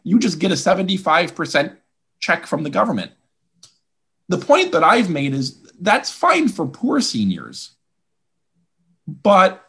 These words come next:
w-, w-, shouldn't wealthier seniors be paying their entire cost?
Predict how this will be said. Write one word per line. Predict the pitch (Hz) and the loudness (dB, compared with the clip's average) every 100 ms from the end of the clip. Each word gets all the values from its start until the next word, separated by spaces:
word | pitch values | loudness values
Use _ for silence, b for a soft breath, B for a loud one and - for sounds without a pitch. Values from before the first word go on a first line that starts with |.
| _ | _
w-, | 151 151 165 - | -14 -12 -14 -12
w-, | 165 151 - | -12 -12 -6
shouldn't | - 254 156 | -2 -2 0
wealthier | 135 170 226 311 - | 2 2 2 0 0
seniors | - - 220 262 254 | 0 0 2 2 -2
be | - 185 | -2 -2
paying | - 190 190 196 196 190 | 0 2 4 4 2 0
their | 156 156 143 | -2 0 0
entire | 139 139 165 294 | 0 0 2 2
cost? | - 285 311 320 | 0 2 2 -2